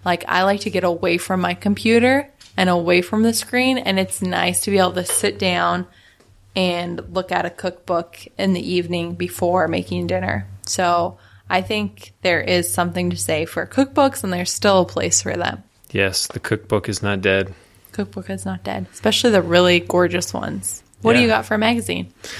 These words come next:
Speaker 1: have one more?
Speaker 2: I have, I have two more. One is Outside Magazine, which I, I thought was,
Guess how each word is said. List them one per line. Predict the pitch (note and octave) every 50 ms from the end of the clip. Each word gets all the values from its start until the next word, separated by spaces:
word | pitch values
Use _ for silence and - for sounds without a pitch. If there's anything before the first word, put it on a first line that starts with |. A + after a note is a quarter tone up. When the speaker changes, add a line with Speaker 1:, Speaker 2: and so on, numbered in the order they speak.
| - - -
Speaker 1:
have | G3+ G3+
one | G3+ G3+
more? | G3+ G3+ G#3 A3+ A#3+ A#3
Speaker 2:
I | - - B2 A#2+ B2 C3 C3+ C#3 C#3 D3 D3+ C#3+
have, | C3+ C3 B2 A#2+ A#2+ A#2+ A#2+ A#2+ A#2+ A#2+ A#2+ A#2 A#2+ A#2 A2 - - - - - - -
I | - A2
have | A2 A2 G#2+ G2+ -
two | - - C3+
more. | C#3 C3+ B2 A2+ A2+ A2+ A#2 B2+ B2 - - - - _ _ _
One | - A2 A2 A#2 A#2+
is | B2+ B2+ C3 B2 - - - -
Outside | A2+ A2 A2+ G#2+ - - A2 G#2+ G2+
Magazine, | G#2 G2+ G2 G2 G2+ G2+ G2 F#2+ F#2+ F#2+ G2 A2 B2 B2 - _ _ _ _ - - - - - - - - - -
which | B2+ C3+ C#3 C3+ - - - - - - - - -
I, | - C3 C3+ C#3 C#3 C#3 C#3 C3 C3 B2+ C3 C3 B2+ - -
I | A#2+ B2 B2+ B2+ B2+ B2
thought | A2+ - - - D3 D#3 F#3 G#3+ G#3+ G#3+ -
was, | D3 C3+ B2 A#2 A2 G#2+ G#2+ G#2 G#2 G#2 G2+ G2 F#2 - - - -